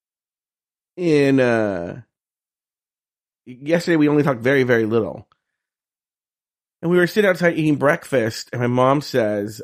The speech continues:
"I have bad news for you, some sad news. Vanessa, Pete's wife," and I'll tell you Pete is, Pete is a cousin of mine, and his wife is named Vanessa. Uh, she goes, "She's fine. She's fine. There's nothing wrong with her.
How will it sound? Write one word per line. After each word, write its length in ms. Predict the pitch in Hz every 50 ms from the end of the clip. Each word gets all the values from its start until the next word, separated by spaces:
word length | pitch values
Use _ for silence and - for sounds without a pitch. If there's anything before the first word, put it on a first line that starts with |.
| -
"I 160 | - - 127 123
have 720 | 113 113 123 147 143 143 143 147 143 143 139 135 127 90
bad 240 | 107 143 165 214 208
news 280 | 165 139 127 120 117
for 180 | - - 113 98
you, 480 | 92 85 64 62 71 87 113 135 139 - _ _
some 120 | - - -
sad 300 | - - 143 131 131 110
news. 400 | 101 87 87 95 113 - - _ _ _ _ _ _ _ _ _ _ _ _ _ _ _ _ _ _ -
Vanessa, 800 | 135 135 139 151 165 180 - - 165 135 123 117 120 135 135 - _ _ _ _ _ _ _ _ _ _ _ _ _ _ _
Pete's 340 | - - 156 160 - - -
wife," 360 | 123 120 107 95 90 107 -
and 80 | 135 135
I'll 40 | 131
tell 140 | - 185 180
you 60 | 156
Pete 240 | - - 131 110 98
is, 80 | 104 -
Pete 240 | - - 151 - -
is 140 | - 135 131
a 60 | 123
cousin 400 | - - - 135 123 127 131 127
of 100 | 123 117
mine, 460 | 101 98 92 87 82 98 120 151 - _ _ _ _ _ _ _ _ _ _ _ _ _ _ _ _ _ _ _ _ _ -
and 720 | 127 123 117 117 117 113 113 113 110 110 110 107 101 - -
his 180 | 101 110 113
wife 220 | 104 104 98 104 -
is 80 | 127
named 160 | 117 120 127 131
Vanessa. 400 | 131 156 190 - - - - 104 _ _ _ _ _ _ _ _ _ _ _ _ _ _ _ _ _ _ _ -
Uh, 160 | - 139 135 123
she 140 | - 170
goes, 80 | 160 -
"She's 180 | - 208 208 -
fine. 480 | - 226 202 190 196 208 220 185 196 -
She's 200 | - - 165 165
fine. 300 | - 202 190 156 160 180
There's 120 | 180 165 143
nothing 200 | 135 131 180 202
wrong 140 | 190 156 151
with 100 | 147 139
her. 240 | 139 143 151 160 -